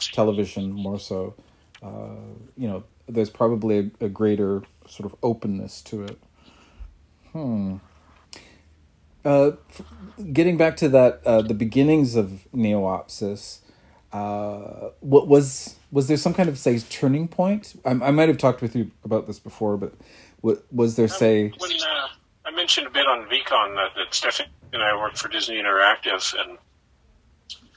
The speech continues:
Speaker 2: you know, we're basically surrounded by this, this great creative, uh, creative feedback of, of, you know, people working together as a team on, on complex creative ideas,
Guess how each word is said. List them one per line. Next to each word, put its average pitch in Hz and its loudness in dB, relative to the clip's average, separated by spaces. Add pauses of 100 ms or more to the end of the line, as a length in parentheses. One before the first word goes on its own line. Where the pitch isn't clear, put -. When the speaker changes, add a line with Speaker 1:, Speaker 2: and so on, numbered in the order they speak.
(720)
Speaker 2:
you 294 -2
know, 104 2
we're 104 0
basically - 4
surrounded 110 4
by 101 8
this, - 2
this - 0 (720)
great 120 2
creative, 117 2
uh, 95 8 (420)
creative 127 0
feedback 98 2
of, - -10
of, - -12
you - -4
know, - -8 (440)
people - -4
working 113 0
together 107 2
as 95 -4
a 95 -6
team 117 0
on, 95 -2
on 98 0
complex 107 2
creative 107 -6
ideas, - 0